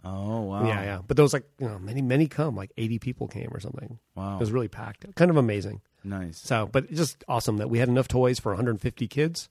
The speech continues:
Speaker 1: Oh, great.
Speaker 2: Uh, for this, it's a Salvation Army home that we directly take the toys to the kids. So it doesn't go to a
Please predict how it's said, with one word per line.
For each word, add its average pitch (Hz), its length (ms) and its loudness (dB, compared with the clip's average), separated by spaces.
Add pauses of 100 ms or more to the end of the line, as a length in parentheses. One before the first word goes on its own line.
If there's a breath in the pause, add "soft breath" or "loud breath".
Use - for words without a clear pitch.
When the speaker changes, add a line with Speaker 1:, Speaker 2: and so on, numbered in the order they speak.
(160)
Speaker 1:
Oh, 302 180 -6
great. 381 360 -4
Speaker 2:
Uh, 120 200 2
for 123 180 0
this, 110 220 -2
it's - 200 -4
a 117 40 -2
Salvation 139 460 4
Army 123 200 4
home 117 280 4
that 107 160 0 (240)
we 143 200 6
directly 117 880 2
take - 180 -4
the - 80 -6
toys 113 260 0
to - 80 -12
the 101 100 -8
kids. 107 320 -2
So 123 80 0
it 117 60 0
doesn't 160 180 4
go 147 100 4
to 123 160 4
a 104 180 -2